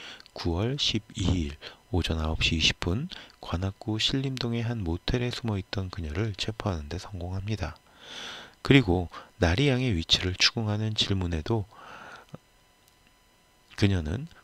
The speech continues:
묵묵부답으로 일관을 했죠. 그렇게 두 시간 정도의 회유와 설득을 시도한 끝에 마침내 전현주의 입이 열렸습니다.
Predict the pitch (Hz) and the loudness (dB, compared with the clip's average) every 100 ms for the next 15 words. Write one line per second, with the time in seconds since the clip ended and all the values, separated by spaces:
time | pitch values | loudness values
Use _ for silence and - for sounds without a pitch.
0 | _ 101 92 104 117 - - - 107 101 | _ -2 0 0 -2 -4 -2 4 6 4
1 | 80 98 147 - 85 80 76 80 95 - | 2 -2 -2 -2 -2 -2 -4 -4 -2 -2
2 | 73 - _ _ _ - - - _ - | -2 -8 _ _ _ -20 -20 -20 _ 0
3 | 113 - 82 82 - - - - - - | 0 2 -2 -2 -8 -18 -18 -18 -20 -16
4 | - - 117 117 131 139 135 131 123 120 | -8 -2 0 2 2 0 -2 -2 -2 0
5 | 123 120 123 117 143 139 131 127 131 - | 0 2 0 0 0 2 2 0 0 0
6 | 127 - 117 113 117 117 - 98 95 92 | -4 -2 -2 0 0 -2 -4 -2 -2 -2
7 | - - - 127 123 - - 82 - 85 | -2 4 4 4 0 -6 -4 -2 -2 -2
8 | 85 123 139 - 85 82 78 87 80 104 | -4 -4 -4 -4 -2 -2 -4 -4 -4 -8
9 | - - 87 87 92 90 78 87 - - | -10 -8 -4 -6 -4 -2 -2 -2 -6 -8
10 | 80 76 - | -8 -6 -8